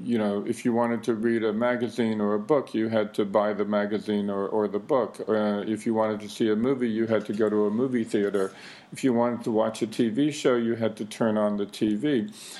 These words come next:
Uh, you know, these were all different devices, different places, uh, you know, different things that you had to do. And now all of these things are, are, you know, coming through, you know, coming from the same place. And,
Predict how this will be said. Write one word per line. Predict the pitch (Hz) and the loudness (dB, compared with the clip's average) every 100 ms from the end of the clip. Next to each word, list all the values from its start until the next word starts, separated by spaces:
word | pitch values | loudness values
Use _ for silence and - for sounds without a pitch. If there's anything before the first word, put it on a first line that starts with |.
| - - | -18 -10
Uh, | - - | -4 -2
you | 147 - 147 | -2 0 2
know, | 139 131 | 2 4
these | 143 147 | 2 2
were | 143 143 | 2 4
all | 143 135 | 2 2
different | 147 147 131 | -2 0 0
devices, | 127 110 123 127 135 123 113 | 0 2 2 2 0 0 0
different | 135 139 113 | 0 0 -4
places, | - 131 127 127 127 117 110 - - | 0 2 2 2 0 0 -4 -10 -2
uh, | 117 | -2
you | 107 120 | 0 0
know, | 113 104 | 2 2
different | 104 135 123 - | 0 0 -2 -4
things | - 139 131 117 | 0 2 2 0
that | 120 101 | -2 0
you | 120 | 0
had | 117 110 104 | 2 0 0
to | 117 | -4
do. | 104 147 117 98 - - - - | 2 2 2 0 -10 -18 -16 0
And | 139 143 | 2 2
now | 151 170 160 143 - - - - | 2 2 2 0 -4 -12 -10 2
all | 151 160 | 4 4
of | 147 | 2
these | 143 139 | -2 -2
things | 147 135 131 127 | 0 2 0 0
are, | 123 113 110 - - | 2 2 0 -2 -2
are, | 120 117 113 110 | 0 2 0 -2
you | - 123 | -6 -2
know, | 113 107 | 0 0
coming | 110 139 127 123 | 0 0 2 0
through, | - 127 120 113 - - | 0 0 0 -2 -10 -8
you | 131 120 | 0 2
know, | 110 | 2
coming | 107 135 127 123 | 0 0 0 0
from | 135 117 | 0 0
the | 110 | -2
same | - 120 113 113 | 0 0 0 0
place. | - 147 98 - - - - - - - | 0 2 0 -6 -14 -20 -20 -20 -20 -2
And, | 123 117 113 113 113 | 0 2 2 2 0